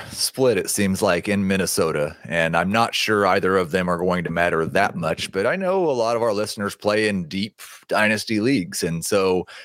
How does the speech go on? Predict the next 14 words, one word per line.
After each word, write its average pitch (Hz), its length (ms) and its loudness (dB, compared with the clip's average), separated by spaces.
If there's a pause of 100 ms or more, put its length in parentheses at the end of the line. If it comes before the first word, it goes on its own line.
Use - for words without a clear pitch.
(100)
you 110 100 -2
might 117 300 2
need 120 180 -2
to 117 60 0
be 117 120 0
starting 117 440 0
these 101 180 0
guys 104 400 2
down 107 300 2
the 95 80 0
stretch. 110 460 0
They 98 100 2
were 107 220 2
both 117 540 0